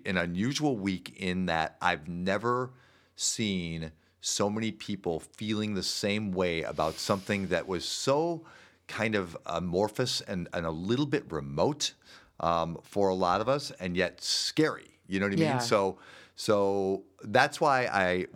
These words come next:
Speaker 1: wanted to take a step back, because I know that people are unglued about this. And I will admit this. Two weeks ago,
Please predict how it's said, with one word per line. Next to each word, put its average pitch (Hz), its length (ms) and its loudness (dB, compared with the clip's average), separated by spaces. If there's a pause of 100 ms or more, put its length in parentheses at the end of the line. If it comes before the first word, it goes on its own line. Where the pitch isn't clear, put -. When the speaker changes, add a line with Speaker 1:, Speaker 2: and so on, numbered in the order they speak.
Speaker 1:
wanted 98 280 2
to 87 40 -16
take 95 200 -2
a - 40 -4
step - 320 -2
back, - 300 -2
because 82 720 0 (340)
I 110 460 2
know 87 680 0 (520)
that 82 520 2 (160)
people 95 640 0
are 73 600 0 (540)
unglued 92 640 -2
about 67 300 -4
this. - 200 -6
And 65 80 -12
I 92 140 4
will 139 200 2
admit 104 360 -4
this. - 320 -4 (1000)
Two 156 160 2
weeks 160 260 -4
ago, 185 340 2